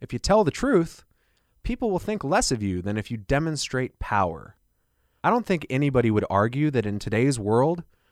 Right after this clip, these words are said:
the power of persuasion is dominating and honesty is being swept aside. Let me be clear. I'm not questioning the intentions of fake news promoters. It's impossible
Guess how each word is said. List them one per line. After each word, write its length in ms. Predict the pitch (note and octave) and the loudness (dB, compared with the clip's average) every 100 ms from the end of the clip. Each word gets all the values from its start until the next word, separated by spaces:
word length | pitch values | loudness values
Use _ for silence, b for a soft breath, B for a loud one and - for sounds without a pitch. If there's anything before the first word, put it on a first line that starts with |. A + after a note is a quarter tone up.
| _ | _
the 80 | - | -6
power 500 | - - E3 A#3 A3+ | 2 4 4 4 2
of 120 | E3+ | 0
persuasion 960 | - B2+ - - A2 B2+ C#3+ F#3 G#3 G#3 _ _ _ _ - | -2 -4 -4 -4 0 0 0 -4 -6 -12 _ _ _ _ -12
is 160 | G#2 G2 - | -12 -12 -2
dominating 840 | C3+ D#3 F#3 D3 G2 D#2 - - _ _ _ _ _ | 4 4 4 2 0 -6 -16 -20 _ _ _ _ _
and 140 | - - | -12 -6
honesty 640 | G#2+ B2 D3 - D#3+ F3 E3+ _ _ _ | -2 -2 -2 -6 -8 -8 -12 _ _ _
is 120 | G#2+ G2+ | -14 -10
being 220 | G#2 F#2+ | -8 -6
swept 460 | - - G2+ - | -6 -6 -8 -8
aside. 480 | F#2 F#2+ E2 C#2+ - _ _ _ _ _ _ _ _ _ | -8 -6 -8 -10 -18 _ _ _ _ _ _ _ _ _
Let 140 | D3+ A#3 | -4 -2
me 80 | |
be 180 | A3 F#3+ | 0 -2
clear. 520 | - C#3+ B2+ G2 F2 - _ - | -2 0 2 2 -2 -12 _ -10
I'm 100 | B2+ | 0
not 180 | G3+ - | 0 0
questioning 680 | - E3+ F3 - D3 A#2+ A2 | -2 0 0 -2 -2 -2 -2
the 100 | G#2 | -2
intentions 680 | G2 - D3 D#3 A#2 G2+ | -4 -4 -4 -4 -6 -4
of 80 | G2 | -6
fake 340 | - C3 B2+ A#2 | -4 -2 -2 -2
news 280 | A2+ A2 | -4 -4
promoters. 720 | - A2 G2+ G2 D2 - - - _ _ _ _ _ _ | -4 -4 -2 -2 -4 -12 -16 -18 _ _ _ _ _ _
It's 160 | - - | -12 -6
impossible 1000 | F#3 - - G3 A3+ - B2 F#2+ F#2 | -6 -4 2 4 4 0 -4 -4 -6